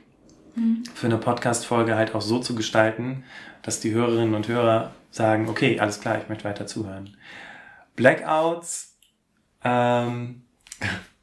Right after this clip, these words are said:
Speaker 2: das ist mir auch schon passiert in Interviews, dass ich mal gesagt habe, „Okay, da muss ich mal kurz drüber nachdenken.“ Und dann waren es fast fünf oder zehn Sekunden, wo ich mal über eine Frage nachdenken musste, weil ich das Gespräch ja weiterführen wollte.
Speaker 1: Mhm.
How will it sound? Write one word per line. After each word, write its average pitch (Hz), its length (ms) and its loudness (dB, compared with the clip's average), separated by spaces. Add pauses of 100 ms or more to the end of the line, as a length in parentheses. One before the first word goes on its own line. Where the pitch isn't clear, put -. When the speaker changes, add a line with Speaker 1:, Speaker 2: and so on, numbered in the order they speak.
(1700)
Speaker 2:
das 127 180 2
ist 139 120 6
mir 139 140 10
auch 139 80 8
schon 139 160 -4
passiert 131 360 0
in 127 100 -2
Interviews, 127 440 4
dass 110 160 2
ich - 80 -4
mal 113 100 4
gesagt 113 220 2
habe, 113 120 0
„Okay, - 160 -2
da 110 100 6
muss 113 160 4
ich - 60 -6
mal 117 80 0
kurz 117 200 -2
drüber 104 220 2
nachdenken.“ 110 460 4
Und 101 60 -4
dann 101 120 0
waren 104 140 6
es 104 80 -2
fast - 200 -6
fünf 110 200 -2
oder 104 160 0
zehn 104 200 -2
Sekunden, 107 440 -4
wo 101 80 -2
ich 98 100 -8
mal 98 140 -4
über 101 80 -2
eine 101 100 -2
Frage 120 300 4
nachdenken 101 420 -2
musste, 117 480 -4 (720)
weil 107 140 6
ich 104 80 0
das - 160 -6
Gespräch 135 320 4
ja 104 100 2
weiterführen 98 480 -2
wollte. 95 380 -8
Speaker 1:
Mhm. 233 340 4